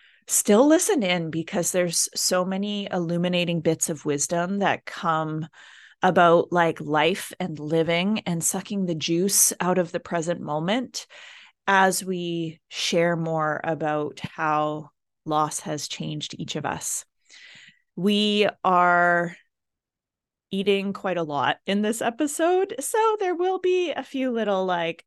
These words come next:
munchy sounds, uh, mostly at the beginning.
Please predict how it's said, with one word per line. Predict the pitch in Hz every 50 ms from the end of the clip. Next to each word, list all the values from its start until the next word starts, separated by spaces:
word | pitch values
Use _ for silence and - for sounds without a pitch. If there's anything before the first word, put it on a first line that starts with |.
| -
munchy | 185 175 165 165 165 - - 175 165 170 175 - _ _ _ -
sounds, | - - 180 160 156 151 160 165 170 175 - - - - -
uh, | - 165 160 156 156 160 170 202
mostly | 226 214 226 226 220 - 226 185
at | 175 -
the | -
beginning. | 151 160 139 - 160 156 160 165 170 175 190 196